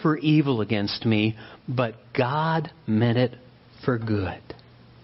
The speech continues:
To have a proper Thanksgiving perspective, we need the same conviction that no matter what happens to me,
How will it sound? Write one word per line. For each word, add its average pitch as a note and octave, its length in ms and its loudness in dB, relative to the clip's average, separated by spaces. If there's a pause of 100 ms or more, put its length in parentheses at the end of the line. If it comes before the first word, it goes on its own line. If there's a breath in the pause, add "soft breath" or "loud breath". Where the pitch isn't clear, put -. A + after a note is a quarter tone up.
(560 loud breath)
To - 60 2
have F3 400 0
a B2+ 80 -6
proper D#3 480 -2
Thanksgiving C3 680 0
perspective, B2+ 680 -2 (220 loud breath)
we D#3+ 240 4
need F#3 240 2
the C3+ 100 2
same E3 480 2
conviction D3 540 2
that B2+ 140 2
no C3+ 140 4
matter C3+ 280 2
what E3 400 2 (240 loud breath)
happens E3 760 0
to C#3+ 120 2
me, B2 560 2